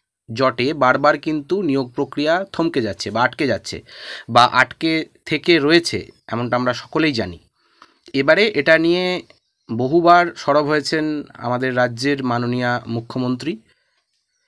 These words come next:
এবারে যেটা খবর পাওয়া যাচ্ছে যে গত আঠাশে আগস্ট, আহ, তৃণমূল ছাত্র পরিষদের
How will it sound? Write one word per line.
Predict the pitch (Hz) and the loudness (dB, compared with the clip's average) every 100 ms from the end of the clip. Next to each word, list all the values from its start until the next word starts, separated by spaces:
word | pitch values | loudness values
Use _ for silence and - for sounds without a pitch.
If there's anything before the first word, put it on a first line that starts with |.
| _ - | _ -10
এবারে | 123 147 170 | 0 2 2
যেটা | 156 143 160 156 - - | 0 4 6 6 4 -4
খবর | - 135 156 | -4 -2 -2
পাওয়া | 156 160 | 0 0
যাচ্ছে | 165 170 - 196 | 2 -2 0 -2
যে | 170 160 | 0 -2
গত | 131 127 123 151 151 151 | 0 -2 -2 -4 -4 -2
আঠাশে | 120 117 165 - 175 | -2 0 -2 0 2
আগস্ট, | 127 107 131 - - - | 2 0 -4 -4 -10 -6
আহ, | 120 113 113 | -2 -2 -2
তৃণমূল | 123 131 143 143 | -4 -2 -2 -2
ছাত্র | 135 123 147 | -2 -4 -4
পরিষদের | 135 143 139 143 147 143 | -2 -4 -2 -4 -2 -4